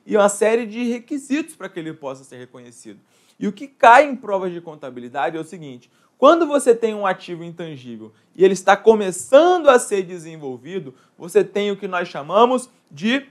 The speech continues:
fase de pesquisa. Então, quando você tem um ativo intangível na fase de pesquisa,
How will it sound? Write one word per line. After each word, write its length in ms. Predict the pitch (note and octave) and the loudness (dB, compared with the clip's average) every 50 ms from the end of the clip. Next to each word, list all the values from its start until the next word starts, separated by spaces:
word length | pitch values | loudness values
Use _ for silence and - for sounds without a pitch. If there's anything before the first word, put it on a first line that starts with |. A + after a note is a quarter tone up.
| _ _ | _ _
fase 720 | _ _ - - - A3 G#3+ A3 A3 G#3 F#3+ F#3+ A3+ A3 | _ _ -4 2 4 6 6 6 6 4 0 -8 -12 -12
de 300 | F3+ D#3 C3+ C3+ E3+ G3 | -14 -14 -16 -16 -16 -18
pesquisa. 760 | F#3 _ _ - G3+ G3 F#3+ F#3+ - - - _ - C#3 C3 - _ | -18 _ _ 0 0 0 0 0 -4 -14 -18 _ -16 -16 -16 -2 _
Então, 220 | - A#3+ B3+ A#3 | 4 4 4 4
quando 540 | - _ - C#4 D4+ E4+ F4+ E4+ E4+ D#4+ C#4+ | -2 _ -2 0 0 0 2 2 0 0 0
você 340 | C#4 C#4 B3+ - - A3+ - | 0 -2 -2 0 2 0 0
tem 240 | - G#3+ G3+ G3 | 0 -2 -8 -8
um 100 | F#3+ F3+ | -8 -10
ativo 380 | F3 F3 F3 - - F3 E3 D#3 | -10 -10 -10 -12 -14 -12 -12 -12
intangível 800 | D#3+ D#3+ D#3 E3 D#3+ D3+ C#3 A#2 B2 B2 A#2 A2 G2+ F#2+ G2 A2 A#2 _ _ _ _ _ _ _ _ _ _ _ _ _ _ _ _ _ _ _ _ _ _ _ _ _ _ _ _ _ _ _ _ _ _ _ _ _ _ _ _ _ _ _ _ _ _ _ _ _ _ _ _ _ _ _ _ _ _ _ _ _ _ _ _ _ _ _ _ _ _ - | -14 -14 -12 -12 -10 -10 -12 -14 -14 -16 -16 -16 -16 -18 -20 -20 _ _ _ _ _ _ _ _ _ _ _ _ _ _ _ _ _ _ _ _ _ _ _ _ _ _ _ _ _ _ _ _ _ _ _ _ _ _ _ _ _ _ _ _ _ _ _ _ _ _ _ _ _ _ _ _ _ _ _ _ _ _ _ _ _ _ _ _ _ _ _ -14
na 320 | E3 F3+ F#3+ F#3+ F#3 F3+ | -8 -4 -2 0 0 0
fase 680 | - - _ - G#3+ A#3 C4 C4 B3+ A3+ G3+ A3+ A3 | -2 -2 _ 4 6 6 6 6 4 2 0 -6 -10
de 240 | F3 C#3+ D3 F3 G#3+ | -10 -12 -12 -12 -12
pesquisa, 1300 | F3 - _ _ - F3+ E3+ D3 - - - _ _ _ _ _ - G3+ A#3 B3 G#3 D3+ C3 B2 G#2+ - | -12 -14 _ _ -2 0 0 0 -2 -6 -14 _ _ _ _ _ -14 -8 -6 -6 -6 -6 -8 -10 -14 -14